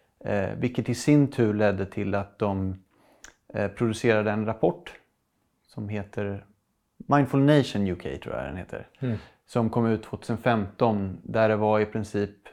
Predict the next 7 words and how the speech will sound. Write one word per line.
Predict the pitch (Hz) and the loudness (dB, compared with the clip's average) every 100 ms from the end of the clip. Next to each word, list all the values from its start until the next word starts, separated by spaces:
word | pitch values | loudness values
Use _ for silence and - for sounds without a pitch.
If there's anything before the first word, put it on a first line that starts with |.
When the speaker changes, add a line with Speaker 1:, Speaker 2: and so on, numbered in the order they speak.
| - | -12
Speaker 1:
eh, | 98 95 90 - | -8 -6 -6 -6
en | 110 | -6
summering | - 123 117 123 131 123 107 98 95 - | -4 0 2 4 4 4 2 0 -4 -4
av | 101 101 98 92 95 - _ _ _ _ _ _ _ _ _ _ _ _ | -2 0 0 -2 -6 -12 _ _ _ _ _ _ _ _ _ _ _ _
evidensen | 127 120 113 123 123 120 113 | 4 4 6 6 4 2 -2
på | 104 | 0
mindfulness | 107 101 98 95 98 95 95 - - | 2 2 0 -4 -6 -4 -6 -8 -12